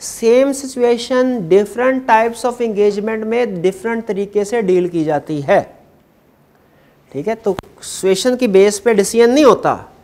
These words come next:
डिसीजन किस बेस पे होता है? Type of engagement पहले देखनी है, type of engagement पहले, और उसके बाद फिर आपने देखना है कि सिचुएशन कौन सी है और इसको कैसे सॉल्व करना है। तो जो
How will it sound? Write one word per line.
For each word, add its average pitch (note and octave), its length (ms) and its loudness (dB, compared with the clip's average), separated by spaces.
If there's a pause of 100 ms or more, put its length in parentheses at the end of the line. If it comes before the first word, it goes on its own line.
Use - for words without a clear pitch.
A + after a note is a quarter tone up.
(460)
डिसीजन A#3 500 0
किस B3+ 260 -4
बेस A3 280 0
पे A#3+ 140 -2
होता F#3+ 380 0
है? A#3+ 380 -4 (440)
Type G#3 280 4
of A#3 200 4
engagement G#3+ 560 2
पहले F#3+ 280 4
देखनी A2+ 360 -8
है, D#2+ 120 -20 (920)
type E3 240 2
of F3+ 160 -4
engagement E3 420 -2
पहले, A3+ 340 2
और A3 280 -6
उसके A3 260 -2
बाद A#3 360 6
फिर F#3+ 220 0 (160)
आपने F3+ 320 0
देखना D3+ 360 -2
है G#3+ 240 2 (360)
कि - 80 0
सिचुएशन G3+ 400 -2
कौन F#3+ 220 -4
सी F3+ 140 -10
है G#3 60 0
और G#3 80 -2
इसको F#3 200 -10
कैसे D3 260 -10
सॉल्व G#2+ 320 -10
करना E2 240 -16
है। F#2+ 80 -20 (500)
तो F3+ 80 0
जो F#3 220 4